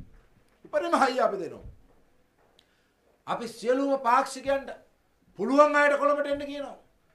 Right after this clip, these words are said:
බැරි අයට තමන්ගේ ගම් පළාත් වල මේ නව වෙනිදා අරගලය ගෝඨ එළවන සටනට ශක්තිය ස-, දායකත්වය දෙන්න. අපි අරගල කරුවන්ට දෙනවා සහයෝගය. හැබැයි සබ් ජැබල් ලේබල් ගහගෙන,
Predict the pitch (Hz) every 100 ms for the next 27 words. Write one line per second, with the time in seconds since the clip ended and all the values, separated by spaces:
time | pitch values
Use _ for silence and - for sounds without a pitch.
0 | _ _ 139 226 269 277 269 254 - 233
1 | 254 240 208 220 233 233 233 226 226 214
2 | 185 202 240 226 208 214 220 214 190 208
3 | 220 220 202 185 220 226 208 202 220 208
4 | 190 - 202 220 220 196 175 175 - 160
5 | 165 156 165 165 160 156 135 143 110 -
6 | _ _ _ _ _ _ _ _ _ _
7 | _ _ - 320 254 254 277 277 269 269
8 | 262 240 240 240 202 208 214 202 190 196
9 | 196 190 196 190 220 214 202 185 208 214
10 | 202 190 185 226 240